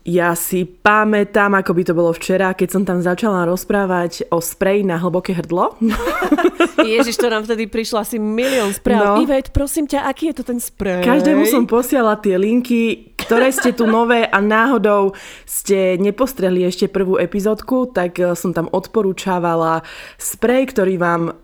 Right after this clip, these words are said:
Speaker 1: neznehybní, ale znecitlivie
Speaker 2: Znecitlivie.
Speaker 1: hrdlo a tým pádom si do neho môžete napchať aj cuketu. <laughs> Veľmi to viacerým pomohlo, takže ak by náhodou v prvej časti o tom hovorím a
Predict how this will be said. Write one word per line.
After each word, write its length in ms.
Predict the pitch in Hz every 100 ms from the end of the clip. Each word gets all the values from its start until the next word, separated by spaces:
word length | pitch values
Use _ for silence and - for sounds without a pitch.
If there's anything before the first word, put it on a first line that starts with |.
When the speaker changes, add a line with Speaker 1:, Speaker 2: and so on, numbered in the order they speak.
| _ _ _
Speaker 1:
neznehybní, 800 | - 175 156 175 175 180 202 202
ale 320 | 165 160 156 -
znecitlivie 480 | 165 208 226 214 196 190 185 180
Speaker 2:
Znecitlivie. 160 | 175 175
Speaker 1:
hrdlo 440 | 190 196 208 254 254 247 -
a 160 | 202 196
tým 180 | 202
pádom 300 | 185 185 180
si 160 | 175 175
do 140 | 151
neho 260 | 160 165 160
môžete 560 | 156 160 160 165 - 156
napchať 680 | 160 170 - 175 160 - -
aj 220 | 151 143 - -
cuketu. 640 | 143 - 175 247 294 330 - -
<laughs> 160 | - - - - - - 554 - 466 - 415 392 - -
Veľmi 300 | 220 254 262
to 160 | 240
viacerým 400 | 214 214 247 220
pomohlo, 400 | 220 233 262 208
takže 240 | 202 202 208
ak 240 | 208 196
by 100 | 196
náhodou 560 | 202 214 220 190 185 180
v 120 | 180
prvej 280 | 202 202 190
časti 300 | 190 - 185
o 80 |
tom 80 | 190
hovorím 460 | 190 175 190 220 220
a 240 | 180 180